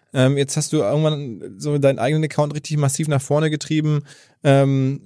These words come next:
auf Instagram Himbeersahnetorte und, und bist da jetzt, sagen wir mal, schon viel, viel, ähm,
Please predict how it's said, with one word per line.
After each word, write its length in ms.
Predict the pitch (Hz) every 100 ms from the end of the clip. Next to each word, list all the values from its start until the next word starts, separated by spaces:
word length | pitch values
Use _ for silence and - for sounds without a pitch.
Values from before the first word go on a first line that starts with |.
| -
auf 220 | 120 123
Instagram 640 | 151 - 143 139 143 139
Himbeersahnetorte 1300 | 135 143 135 127 135 143 135 143 139 135 139 135 135
und, 200 | 131 127
und 240 | 127 127
bist 220 | 143 143 -
da 80 |
jetzt, 340 | 143 139 - - _ _ _
sagen 160 | 135
wir 60 | 139
mal, 140 | 143
schon 200 | 135 139
viel, 380 | - - 170 175
viel, 520 | - 165 156 151 147
ähm, 460 | 131 135 131 131 131